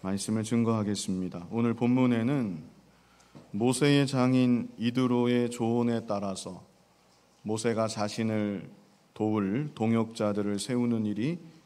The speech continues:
기록되어 있습니다. 오늘 본문을 크게 세 부분으로 나누어 볼 수 있습니다.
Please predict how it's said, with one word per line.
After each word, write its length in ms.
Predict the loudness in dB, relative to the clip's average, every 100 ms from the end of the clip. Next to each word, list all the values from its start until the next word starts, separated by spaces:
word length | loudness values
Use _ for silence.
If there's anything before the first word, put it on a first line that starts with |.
| -20
기록되어 640 | -6 -4 -4 -2 0 0 -2
있습니다. 580 | -4 -4 -4 -6 -10 -16 _ _ -20 _ _ _
오늘 180 | -2 0
본문을 440 | 0 -2 0 -2 -2
크게 260 | -4 -4
세 220 | -4 -4
부분으로 640 | -2 -2 -2 -2 0 -2 -4
나누어 420 | -4 -2 0 -2
볼 160 | -2 -6
수 160 | -4
있습니다. 680 | -6 -4 -4 -4 -6 -10 -14